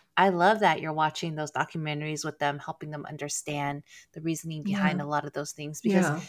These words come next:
Speaker 1: there's gonna be moments where they're like, "Oh,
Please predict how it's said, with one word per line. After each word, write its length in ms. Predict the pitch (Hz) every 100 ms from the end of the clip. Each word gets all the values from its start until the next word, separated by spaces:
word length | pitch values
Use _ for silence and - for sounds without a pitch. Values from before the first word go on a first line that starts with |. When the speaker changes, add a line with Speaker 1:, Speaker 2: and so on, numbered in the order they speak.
| -
Speaker 1:
there's 180 | 208 202
gonna 200 | 233 233
be 160 | 202
moments 580 | 175 180 247 226 147 -
where 120 | 165
they're 180 | 160 160
like, 300 | 156 151 - -
"Oh, 360 | 196 208 151